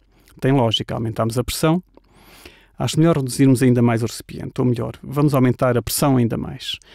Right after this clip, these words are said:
A pressão passou a ser igual a cinco atmosferas. Cinco atmosferas e queremos saber qual é que é o valor da segunda temperatura.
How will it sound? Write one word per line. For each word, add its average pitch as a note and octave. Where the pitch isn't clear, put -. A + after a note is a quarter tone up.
A C#3+
pressão D#3+
passou C3+
a B2
ser C3+
igual A#2
a -
cinco -
atmosferas. -
Cinco -
atmosferas B2+
e C#3
queremos C#3+
saber C3
qual C3
é B2+
que -
é A#2
o C3+
valor C3
da B2
segunda C3
temperatura. -